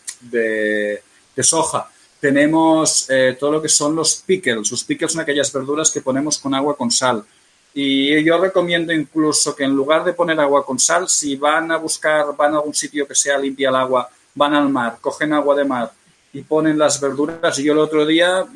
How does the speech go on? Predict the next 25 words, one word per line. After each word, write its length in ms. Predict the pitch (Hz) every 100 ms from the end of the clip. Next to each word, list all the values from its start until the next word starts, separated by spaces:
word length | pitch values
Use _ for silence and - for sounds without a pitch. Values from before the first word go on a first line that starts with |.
| 101
eh, 160 | 110 120
puse 240 | 147 160
unos 280 | 156 151 -
ajos 500 | 135 - 139 127 -
a 100 | 131
fermentar 640 | - 127 120 123 151 170 - _ _ -
y 80 | 143
está, 220 | - 151
ahora, 180 | 180 180
mira, 240 | 175 143
qué 80 | 170
lástima, 440 | 175 - 147 135
lo 100 | 127
podría 300 | 139 143 165
haber 140 | 175 170
hecho 280 | - 185
abierto 380 | 156 147 151 170
delante 260 | 156 147 143
vuestro. 460 | 127 117 120 110 _ _ - -
He 60 |
abierto 360 | 143 160 156 156
pote, 300 | 170 175 139
unas 320 | 143 170 156
burbujitas 720 | 160 135 135 - 143 131 156
salían. 420 | - 131 147 156